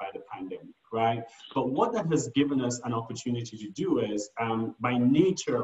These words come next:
of those teams, is be a lot more cross-functional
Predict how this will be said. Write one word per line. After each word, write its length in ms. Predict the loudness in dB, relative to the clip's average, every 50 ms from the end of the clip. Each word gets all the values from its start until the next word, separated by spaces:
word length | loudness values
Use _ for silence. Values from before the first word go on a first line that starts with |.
| 0
of 40 | -2 -2 -2
those 180 | -2 -4 -4 -6 -4 -2 -2
teams, 260 | 2 2 2 2 2 0 -2 -4
is 60 | -4 -2 _ 0
be 60 | 0 2
a 120 | 2 0 0 -2 -2 -2 0
lot 200 | 0 0 -2 -2 -4 -4 -2 0
more 160 | 0 0 -2 -4 -6 -8
cross-functional 960 | -6 -4 -4 -4 -6 -10 _ -6 -4 -4 -4 -4 -4 -4 -4 -4 -4 -2 -4